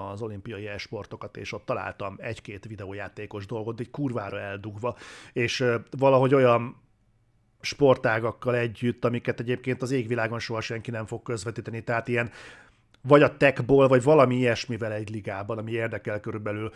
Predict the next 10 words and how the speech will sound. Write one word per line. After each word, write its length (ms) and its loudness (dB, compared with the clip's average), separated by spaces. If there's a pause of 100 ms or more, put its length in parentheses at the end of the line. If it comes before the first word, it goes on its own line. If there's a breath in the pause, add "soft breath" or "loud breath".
(200 loud breath)
húsz 300 -4
embert, 380 -6
meg 100 -8
a 60 -8
résztvevők 480 -8
családját. 600 -12
Tehát 180 -12
így 100 -12 (320)
nagyjából 460 -12
ilyesmi. 340 -14